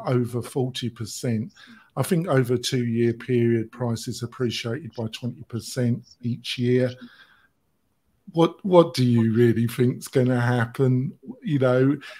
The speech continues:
anybody that does any research on markets with a market that appreciates more than two years at twenty percent, you're, historically, it's gonna readjust to the mean average.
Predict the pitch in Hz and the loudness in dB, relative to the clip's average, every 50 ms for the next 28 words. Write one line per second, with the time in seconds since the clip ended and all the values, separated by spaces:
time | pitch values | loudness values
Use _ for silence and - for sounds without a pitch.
0 | - _ _ - 277 285 196 175 175 160 139 135 147 143 127 135 131 135 - - | -20 _ _ -8 -2 4 6 6 6 6 6 6 4 4 6 4 4 4 2 2
1 | - 139 131 123 123 139 131 127 123 120 123 120 - - - 131 123 127 131 - | 2 2 2 2 2 2 2 2 4 4 2 0 0 0 -2 0 0 0 -2 -2
2 | 127 120 123 123 120 123 120 120 - - 123 - - - 131 117 113 123 113 123 | -2 0 0 0 0 -2 -2 -4 -6 -6 -6 -6 -6 -6 -6 -4 -4 -2 -2 0
3 | 123 120 120 113 117 - 127 127 - - 117 113 117 117 - 135 123 120 117 - | 0 0 0 -2 -4 -4 -6 -4 -4 -4 -4 -4 -6 -4 -2 0 0 0 0 -2
4 | - 120 117 127 120 - - 135 123 120 107 113 113 117 - - 131 120 113 117 | -4 -4 -4 -4 -4 -6 -4 -2 -2 0 0 0 -2 -2 -2 -2 -2 0 0 2
5 | 117 117 117 113 - 98 85 - - - 131 120 - - - - 123 113 - - | 2 2 2 0 -2 -6 -10 -10 -8 -6 -6 -6 -6 -6 -8 -8 -8 -6 -4 -2
6 | 131 117 110 - 202 - - - - - _ _ - 139 135 139 - - - _ | -2 0 -2 -2 -4 -8 -18 -20 -20 -20 _ _ -2 2 2 2 2 0 -6 _
7 | _ _ - _ _ _ _ _ - - 151 131 120 - - - 165 156 151 151 | _ _ -20 _ _ _ _ _ -4 0 2 2 2 2 2 4 6 6 6 6
8 | 151 147 - - - 160 160 160 156 - - - - - - _ _ - - 135 | 4 2 0 0 2 2 2 2 0 -4 -14 -20 -20 -20 -20 _ _ -2 0 0
9 | 135 131 - - - 143 135 131 127 123 127 127 123 123 120 120 120 120 117 120 | 0 -2 -2 2 4 4 6 6 6 6 4 4 4 4 4 4 4 2 2 0
10 | - 117 113 110 - - - - 123 117 120 117 120 117 113 110 113 113 117 120 | 0 0 0 -2 -4 -6 -6 -4 0 2 2 4 4 4 4 4 2 2 0 0
11 | 117 104 - - 107 110 - - - - - - - | -2 -4 -6 -8 -10 -10 -10 -8 -8 -8 -8 -8 -12